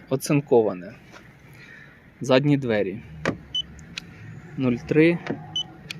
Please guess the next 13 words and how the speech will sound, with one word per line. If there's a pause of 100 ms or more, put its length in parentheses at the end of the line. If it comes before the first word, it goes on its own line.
(420)
Нуль
три. (1120)
Нуль
чотири. (720)
Нуль
три. (1040)
Теж
оцинковане.
Оцинковку
ми
бачимо
те,
що